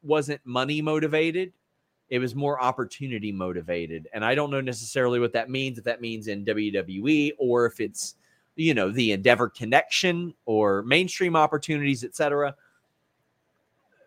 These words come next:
She's got more money than she would know what to do with, <laughs> quite frankly. So I'm not surprised it's not necessarily money motivated. But, uh, Jimmy, your thoughts on Jade Cargill? And, uh,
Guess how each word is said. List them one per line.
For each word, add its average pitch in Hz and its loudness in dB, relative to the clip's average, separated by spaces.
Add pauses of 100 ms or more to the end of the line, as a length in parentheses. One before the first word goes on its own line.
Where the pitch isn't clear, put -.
(380)
She's 185 2
got 160 8
more 135 6
money 123 4
than 113 -4
she - -6
would 104 -2
know 107 0
what 101 0
to 98 -6
do 95 -2
with, 95 -2 (180)
<laughs> - 2
quite 196 8
frankly. 123 2
So 117 4 (360)
I'm 135 8
not 156 6
surprised 120 6
it's 113 -10
not 117 -2
necessarily 104 0
money 113 0
motivated. 95 -4
But, 92 -2
uh, 90 0 (560)
Jimmy, 208 2
your 143 4
thoughts 160 2
on 147 -4
Jade 139 0
Cargill? 127 2
And, 113 -2 (640)
uh, 104 -2